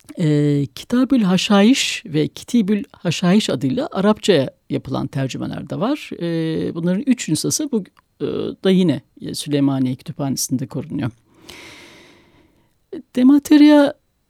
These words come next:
e, Medica, Türk İslam medeniyetinin hakim olduğu coğrafyada da yakından incelenmiş elbette. E,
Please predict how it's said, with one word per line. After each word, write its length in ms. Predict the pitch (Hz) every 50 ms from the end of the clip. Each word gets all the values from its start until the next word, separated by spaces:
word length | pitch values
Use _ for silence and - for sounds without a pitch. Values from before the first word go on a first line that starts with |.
| _ -
e, 40 | 233 240 240 247 247 233
Medica, 640 | 214 226 240 226 277 254 - - 277 269 269 247 - _ _ _ _
Türk 220 | - - 285 285 285 - -
İslam 360 | - - - - 247 254 233
medeniyetinin 500 | 190 160 160 170 160 151 - - 190 170
hakim 380 | 151 160 160 156 - - 185 160
olduğu 260 | 151 143 - 143 135
coğrafyada 520 | 147 151 147 147 147 - 180 156 165 151
da 200 | 156 143 - - -
yakından 420 | 170 143 139 - 285 269 185 247 294
incelenmiş 500 | 277 196 208 190 185 180 180 185 - -
elbette. 480 | - - - - - - _ - 320 311 - _ _ - - - - - _ _ _ _ _ _ _ _ _ _ _ _ _ -
E, 260 | 175 185 185 185 -